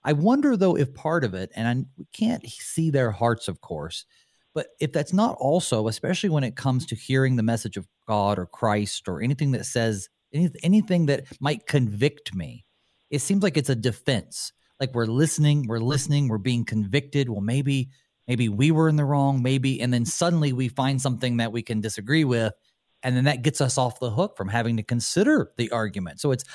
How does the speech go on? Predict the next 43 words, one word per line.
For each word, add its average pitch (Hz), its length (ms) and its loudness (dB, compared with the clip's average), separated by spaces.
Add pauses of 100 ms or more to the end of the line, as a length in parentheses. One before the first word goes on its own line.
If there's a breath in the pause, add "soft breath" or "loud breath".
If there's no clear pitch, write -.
(120)
I - 20 -2
don't 196 100 2
think 160 120 2
it's 113 100 -2
not 139 340 0
just, 143 460 0 (380)
it's 131 80 -10
not 151 220 0
just 165 260 0
a 139 40 0
bad 120 260 0
habit 123 460 0
that 120 260 -4
almost 117 340 -4
everybody 107 380 -2
does. 120 420 0 (260)
I 131 40 -10
think 139 180 -4
it 123 80 -8
also 220 240 0
is 175 80 2
a 127 80 0
sort 131 180 0
of 117 80 -4
a 117 60 0
defense 139 560 -4
mechanism 92 640 -4
for 98 220 -4
us 127 180 -2
not 123 220 -2
to - 60 -20
have 131 300 -6
to 120 220 -2 (380)
bear 131 260 4
the 120 140 -2
message 117 460 -2
of 104 120 -4
whoever 113 400 0
it 104 60 0
is 110 180 0
we're 107 80 -2
listening 113 380 -4
to. 73 160 -10